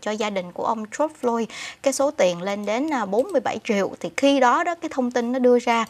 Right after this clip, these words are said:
à, khiến cho các, à, công tố viên, thứ nhất là họ nói rằng cái tin như vậy đó sẽ ảnh hưởng đến, à, cái, à, cái sự phán xét và tâm lý của những người đã được chọn làm bồi thẩm đoàn.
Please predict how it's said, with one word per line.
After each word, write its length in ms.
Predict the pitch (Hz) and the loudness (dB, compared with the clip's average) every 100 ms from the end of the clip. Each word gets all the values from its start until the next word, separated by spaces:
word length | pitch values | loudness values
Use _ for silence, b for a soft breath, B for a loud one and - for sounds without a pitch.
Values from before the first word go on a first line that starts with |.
| B B B | B B B
à, 260 | - 190 185 | -2 -2 2
khiến 240 | 254 339 - | 2 2 2
cho 180 | 233 | 0
các, 280 | 220 285 330 | 2 -2 0
à, 180 | - 214 202 - _ _ _ _ _ _ - - | -2 -2 -4 -10 _ _ _ _ _ _ -10 4
công 180 | 262 233 | 4 6
tố 120 | 285 | 6
viên, 280 | 262 247 226 | 10 8 8
thứ 140 | 262 | 0
nhất 240 | 302 381 - | 2 2 0
là 100 | 185 | -2
họ 180 | 180 | -2
nói 160 | 196 254 | 2 0
rằng 160 | 254 170 | 0 -4
cái 120 | 247 | 0
tin 220 | 285 247 | 4 4
như 140 | 240 | 4
vậy 200 | 214 - | 2 2
đó 120 | - 269 B B | 2 0 B B
sẽ 140 | - - | -6 0
ảnh 260 | - 175 | 2 2
hưởng 280 | 220 190 202 | 0 -2 0
đến, 320 | 233 247 359 | 2 2 2
à, 200 | 339 240 | 2 2
cái, 360 | 226 285 294 302 | 2 2 2 2
à, 180 | 262 220 - | 0 0 -4
cái 100 | 277 | -4
sự 220 | - - | -2 -6
phán 300 | - 302 427 | 0 2 2
xét 300 | - 403 - | 2 2 0
và 120 | 190 | -4
tâm 240 | - 233 | 2 2
lý 240 | 240 269 370 | 4 2 0
của 200 | - - | -4 -4
những 240 | 240 226 254 | -4 -2 0
người 200 | 196 165 | 0 -2
đã 140 | - | -2
được 240 | 226 - | -2 -4
chọn 240 | - 180 - | -2 -2 -2
làm 200 | 190 175 | -4 -2
bồi 140 | 185 | -6
thẩm 200 | 170 226 | -6 -2
đoàn. 240 | 240 196 | 2 2